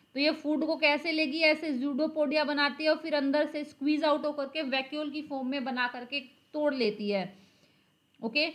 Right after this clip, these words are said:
so इसीलिए सीलिया प्रेजेंट होते हैं, ग्लैंड सेल्स जो होती हैं intracellular as well as extracellular digestion को शो करने के लिए।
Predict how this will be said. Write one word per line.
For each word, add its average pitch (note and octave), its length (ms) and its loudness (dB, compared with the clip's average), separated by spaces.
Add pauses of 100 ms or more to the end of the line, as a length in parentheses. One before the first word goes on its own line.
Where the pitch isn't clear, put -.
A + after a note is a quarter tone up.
(140)
so - 60 -2
इसीलिए E4 640 0
सीलिया D4+ 440 2
प्रेजेंट D4+ 440 2
होते D#4 260 -2
हैं, C#4+ 360 0
ग्लैंड C4 360 4
सेल्स D#4 320 4
जो D#4+ 120 -2
होती C#4+ 380 -2
हैं D4+ 520 2 (440)
intracellular D#4 1080 2
as C4 160 2
well D#4 120 -2
as D#4 260 2
extracellular D#4 840 2
digestion C#4 540 0
को D#4+ 120 -4
शो D4 200 -4
करने C#4+ 320 0
के D4 160 -2
लिए। D4 320 0